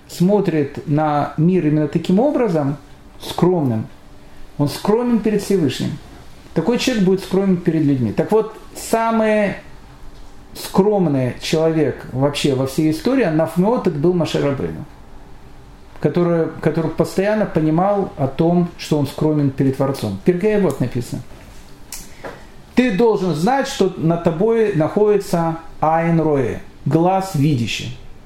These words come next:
Глаз, который видит постоянно, должен это видеть. Опять Рафи Авигдор Миллер, великий такой человек был. Он вспоминает и говорит, что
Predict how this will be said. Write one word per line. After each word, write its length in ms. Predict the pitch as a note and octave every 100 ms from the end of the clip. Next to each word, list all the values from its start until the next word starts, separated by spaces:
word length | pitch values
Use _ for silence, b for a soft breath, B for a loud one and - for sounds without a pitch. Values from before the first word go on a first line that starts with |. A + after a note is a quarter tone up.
| - - -
Глаз, 340 | C#3+ E3+ G3
который 300 | - - D3
видит 360 | B2 D3+ B2+ -
постоянно, 400 | A#2+ - A2+ A#2
должен 320 | C#3+ F3 E3
это 120 | D#3+
видеть. 380 | C3+ C#3 A2+ A2+ - - - B B B B B B -
Опять 320 | - - D3+
Рафи 280 | C#3 C3+ C#3+ C#3
Авигдор 380 | C#3+ C3+ C#3+ C#3+
Миллер, 360 | C#3+ C#3 A2+ A#2+ - - - - - - - -
великий 400 | C3+ D#3+ D#3+ C3+
такой 260 | - D3
человек 300 | B2 D3 C3
был. 180 | B2+ B2 - - B B B B B B B - - - - - -
Он 340 | C3+ D3 C#3+ C3
вспоминает 840 | - D3+ D3+ D#3+ F#3+ D3+ B2+ B2
и 40 | B2+
говорит, 380 | C3 C3+ D#3+
что 460 | D#3+ - B2+ B2 -